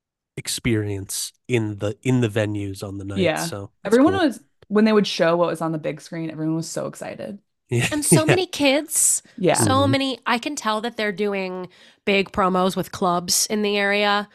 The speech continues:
Speaker 2: Yes.
Speaker 3: Probably giving them discounted tickets or big group orders to get, like, full youth teams in the
Speaker 1: For
Speaker 3: door
Speaker 1: sure.
Speaker 3: and getting excited about it, which, like,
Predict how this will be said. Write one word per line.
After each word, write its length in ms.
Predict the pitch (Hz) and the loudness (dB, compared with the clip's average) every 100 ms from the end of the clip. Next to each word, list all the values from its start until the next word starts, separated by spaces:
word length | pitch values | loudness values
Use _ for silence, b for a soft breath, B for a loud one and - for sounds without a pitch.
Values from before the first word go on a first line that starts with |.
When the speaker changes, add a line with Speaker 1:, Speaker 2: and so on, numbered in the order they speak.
| b | b
Speaker 2:
Yes. 240 | - - - | -4 -4 -4
Speaker 3:
Probably 380 | 202 214 226 220 | -4 0 2 2
giving 320 | 208 190 190 | 2 0 -2
them 340 | 185 175 175 - - | -2 -4 -8 -6 0
discounted 480 | 262 - 214 202 | 0 2 0 0
tickets 420 | - 220 208 202 185 | -2 -2 -2 -2 -2
or 240 | 175 165 - | -4 -6 -2
big 180 | 233 190 | -2 0
group 280 | 202 208 | 0 0
orders 680 | 190 185 185 180 190 185 - b b b | 0 -2 0 -2 -2 -2 -4 b b b
to 120 | - | -4
get, 220 | 202 202 - | 0 0 0
like, 160 | 180 | -2
full 680 | - - 190 180 180 175 170 _ _ - | -4 2 4 6 4 2 -2 _ _ -2
youth 340 | 202 175 - | 0 0 -2
teams 540 | - 180 180 190 - - | 0 0 0 0 0 0
in 200 | 190 180 | -4 -4
the 80 | 185 | -2
Speaker 1:
For 40 | |
Speaker 3:
door 240 | 180 170 185 | 0 2 2
Speaker 1:
sure. 160 | 214 | 2
Speaker 3:
and 240 | 240 196 190 | 0 -2 -4
getting 180 | 185 | -6
excited 340 | 185 - 180 180 | -4 -6 -6 -2
about 220 | 208 214 | 0 0
it, 160 | 240 - b b b b | 0 -4 b b b b
which, 160 | - - | -8 -4
like, 340 | 185 185 - | -4 -4 -10